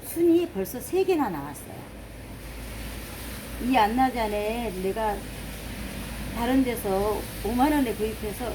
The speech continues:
굉장히 당황했던 아이인데, 이렇게 많이 자라고, 위에 부분도 또 삽목했는데 또 자라고 있어요. 그 안나자넷 부자가 되었습니다. 지금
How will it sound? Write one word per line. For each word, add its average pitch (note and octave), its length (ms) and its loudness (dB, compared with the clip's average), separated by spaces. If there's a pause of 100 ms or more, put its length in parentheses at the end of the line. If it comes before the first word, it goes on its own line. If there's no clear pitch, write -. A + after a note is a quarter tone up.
굉장히 C4 420 0
당황했던 F#3 640 0
아이인데, F3 520 2 (840)
이렇게 C4 340 2
많이 F3+ 640 2 (600)
자라고, G#3+ 340 4
위에 C#4+ 320 6
부분도 C#4+ 680 2
또 C4+ 220 0
삽목했는데 C4+ 880 2 (520)
또 C#4+ 100 -2
자라고 F3+ 400 -2
있어요. - 340 -4 (420)
그 A3+ 220 2 (380)
안나자넷 C#4 840 6
부자가 G#3+ 340 -2
되었습니다. - 640 -4 (520)
지금 A#3+ 420 0